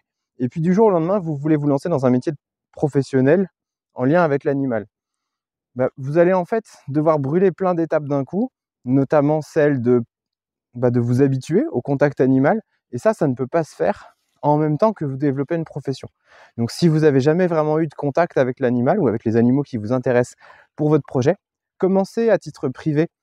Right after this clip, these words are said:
à vous occuper d'animaux, et puis ensuite, dans quelques mois,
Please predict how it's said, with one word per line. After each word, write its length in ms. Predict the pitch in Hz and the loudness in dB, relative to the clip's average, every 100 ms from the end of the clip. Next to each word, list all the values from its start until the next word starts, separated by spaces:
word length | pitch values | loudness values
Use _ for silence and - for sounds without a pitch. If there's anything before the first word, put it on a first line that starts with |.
| _ _ - | _ _ -6
à 140 | 127 | -2
vous 200 | 127 147 | 0 -2
occuper 360 | 156 - 143 143 | -2 -6 -2 2
d'animaux, 480 | 127 123 127 160 - _ _ _ _ | 4 4 0 -2 -8 _ _ _ _
et 80 | 127 | -12
puis 160 | 123 156 | -4 -4
ensuite, 240 | 135 196 | -2 -2
dans 100 | 151 | -2
quelques 300 | 135 139 - | 0 -2 2
mois, 300 | 127 123 127 | 2 4 2